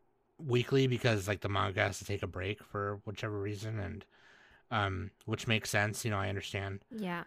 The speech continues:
Speaker 1: Um, but especially, especially ones where they're nearing the end. Um, so, like, uh, My Hero and One Piece. One Piece
Speaker 2: Mm-hmm.
Speaker 1: for, for, okay, for one thing, One Piece has been going for over a thousand chapters, okay? So
Speaker 2: Mm-hmm.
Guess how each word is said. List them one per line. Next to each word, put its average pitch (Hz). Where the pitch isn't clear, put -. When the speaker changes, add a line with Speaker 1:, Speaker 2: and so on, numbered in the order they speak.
Speaker 1:
Um, 107
but 123
especially, 131
especially 175
ones 123
where 117
they're 107
nearing 104
the 95
end. 101
Um, 98
so, 107
like, 98
uh, 92
My 104
Hero 113
and 98
One 98
Piece. 110
One 151
Piece 180
Speaker 2:
Mm-hmm. -
Speaker 1:
for, 131
for, 120
okay, 120
for 117
one 135
thing, 98
One 104
Piece 113
has 98
been 101
going 98
for 113
over 98
a 90
thousand 95
chapters, 87
okay? 95
So -
Speaker 2:
Mm-hmm. 196